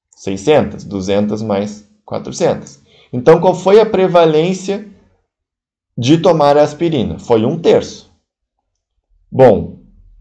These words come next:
olhando agora para as mulheres que não tomaram aspirina, qual foi a exposição que esse grupo recebeu?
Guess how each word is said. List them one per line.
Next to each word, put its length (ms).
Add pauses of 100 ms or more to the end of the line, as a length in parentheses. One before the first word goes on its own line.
(680)
olhando 380
agora 340
para 140
as 80
mulheres 440
que 140
não 260
tomaram 520
aspirina, 600 (360)
qual 160
foi 500
a 80
exposição 880
que 160
esse 340
grupo 380
recebeu? 720